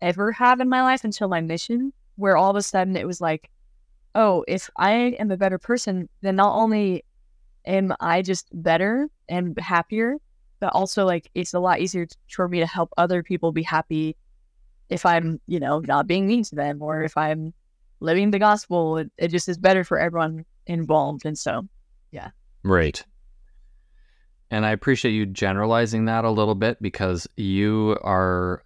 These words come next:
Speaker 2: our Y S A representative on this podcast, and you currently have no posterity.
Speaker 1: Thank you.
Speaker 2: Um, and so,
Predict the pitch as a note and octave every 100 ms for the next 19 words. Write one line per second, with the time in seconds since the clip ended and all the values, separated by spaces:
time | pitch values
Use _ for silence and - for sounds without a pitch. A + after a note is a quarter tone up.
0 | - F#2 F2 F2 F2 F2 F#2 F#2 - F#2
1 | F#2 F#2 F#2+ F2 F#2 F#2 G2+ - F#2+ G2
2 | F#2+ - F#2 - G2+ B2+ - F3 F3 F2
3 | - F#2+ F2 F2+ G2 F#2+ G2+ F#2+ G2+ -
4 | - F#2+ F2+ G#2+ - _ - _ _ _
5 | G#2+ - - F#2 F2+ F#2 F2+ F#2 F#2+ -
6 | G#2 G2 F#2 F2+